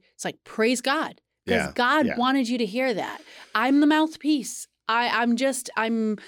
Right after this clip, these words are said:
Speaker 1: letting the Holy Spirit use me to speak to
Speaker 2: Yeah, because
Speaker 1: His
Speaker 2: we
Speaker 1: audience,
Speaker 2: can, you
Speaker 1: who He
Speaker 2: know,
Speaker 1: wants to
Speaker 2: we all
Speaker 1: speak
Speaker 2: can,
Speaker 1: to.
Speaker 2: we can all fall into the trap of, "It's about me." You know, I, I'm
Speaker 1: Mm-hmm.
Speaker 2: gonna be in control of this thing, and, and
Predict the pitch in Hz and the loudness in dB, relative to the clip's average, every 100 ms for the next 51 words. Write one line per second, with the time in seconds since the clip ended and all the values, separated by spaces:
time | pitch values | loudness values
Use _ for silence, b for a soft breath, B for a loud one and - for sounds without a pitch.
0 | B _ 214 226 240 302 294 269 269 262 | B _ 0 2 2 2 2 0 -2 -2
1 | - 247 214 190 214 320 415 - 294 269 | -2 -2 -2 -2 0 2 2 2 -2 -2
2 | - 247 240 226 220 b b - - 233 | -6 -4 -2 -2 -4 b b -12 -6 -6
3 | 214 - - 220 208 175 165 170 _ _ | -6 -12 -6 0 0 0 -2 -6 _ _
4 | _ - 147 - 220 226 - 254 139 123 | _ -2 0 2 0 2 2 4 2 2
5 | 131 147 123 131 320 90 107 113 113 107 | 2 2 4 2 2 0 2 4 2 2
6 | 104 - - 107 101 110 101 - 92 82 | -2 -4 -8 -4 -2 0 -2 0 0 0
7 | 78 78 - 76 76 76 73 73 - 76 | -4 -4 -2 -2 0 0 0 -2 -4 -2
8 | 76 73 69 78 90 _ _ _ _ - | -2 -4 -6 -6 -8 _ _ _ _ -8
9 | 82 76 76 71 76 - 85 90 90 80 | -4 -2 -4 -6 -8 -6 -4 -2 -2 -2
10 | 76 71 - 78 69 67 69 - 73 85 | -2 -4 -4 -2 -2 -2 -4 -4 -2 -2
11 | 73 - 78 71 65 | -6 -8 -10 -10 -14